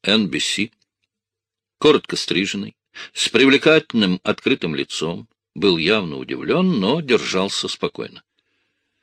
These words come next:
«Мистер президент, это мой старый друг Дон Веллингтон», представил вошедшего Грассер. «Рад познакомиться с вами, мистер Веллингтон. И я рад и удивлен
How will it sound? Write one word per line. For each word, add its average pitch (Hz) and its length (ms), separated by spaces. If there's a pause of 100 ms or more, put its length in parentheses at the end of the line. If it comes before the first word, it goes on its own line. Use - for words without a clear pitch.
(220)
«Мистер - 380
президент, - 840 (180)
это 120 280
мой 117 240
старый 85 380
друг 156 320
Дон 135 460 (300)
Веллингтон», 98 920 (540)
представил 90 560
вошедшего 85 580
Грассер. - 580 (1300)
«Рад 131 320
познакомиться 92 640
с - 100
вами, 139 200
мистер - 680
Веллингтон. 71 600 (800)
И 110 80
я 95 380
рад 120 640 (800)
и 78 100
удивлен 78 720